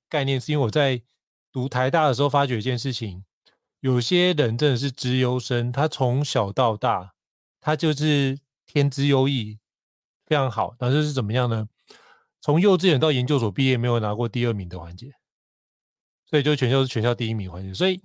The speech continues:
这种属于天才。可是在台大的人里面，只，这样的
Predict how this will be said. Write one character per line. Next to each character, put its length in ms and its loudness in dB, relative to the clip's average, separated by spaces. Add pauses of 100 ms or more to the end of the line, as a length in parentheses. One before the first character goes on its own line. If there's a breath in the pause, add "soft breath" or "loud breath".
(380 loud breath)
这 120 0
种 100 6
属 140 0
于 40 0
天 280 0
才。 180 -6 (300 soft breath)
可 160 -4
是 160 2
在 120 4
台 240 0
大 240 2
的 280 -2 (500)
人 480 -2
里 140 -4
面， 200 2
只， 120 -12
这 240 2
样 160 4
的 160 0